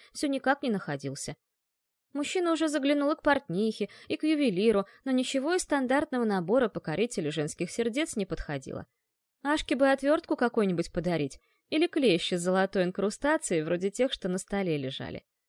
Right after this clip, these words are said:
Набор горючих смесей, или разнокалиберных трубочек и колбочек, или коробку хрансфер с концентрированной магией.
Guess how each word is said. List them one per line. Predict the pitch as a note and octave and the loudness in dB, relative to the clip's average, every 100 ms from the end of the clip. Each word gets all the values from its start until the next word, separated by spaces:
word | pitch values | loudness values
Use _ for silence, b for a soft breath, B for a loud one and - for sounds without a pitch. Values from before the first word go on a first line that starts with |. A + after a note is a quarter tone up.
| - | -4
Набор | A#3+ C#4 E4+ | -2 0 0
горючих | F#3+ A#3+ G#3+ - | 2 0 -2 -6
смесей, | - D#3+ A3+ - G3 B B | -6 -2 -2 -2 -4 B B
или | A#3 G#3+ | -2 0
разнокалиберных | G#3 G#3+ A#3 B3 B3 C4 A#3 G#3 - | 0 0 0 2 2 2 2 0 -2
трубочек | F3 A#3 A#3+ G3 E3 | -4 -2 -2 -2 -6
и | |
колбочек, | - B2+ G#3 F3 - E3 _ b b | -4 -2 0 -2 -4 -8 _ b b
или | D#4+ E4 | -2 0
коробку | D4+ D4 E4 D4+ | 2 0 0 -2
хрансфер | C4+ B3+ C4+ - - G3+ A3 | 0 0 0 -6 -2 0 0
с | - | -2
концентрированной | F#3+ G3+ F#3+ - F#3 F3+ F3 E3 E3 | -6 -4 -4 -2 0 0 0 -2 -2
магией. | D#3 D3+ C#3+ D3 | -2 -4 -4 -6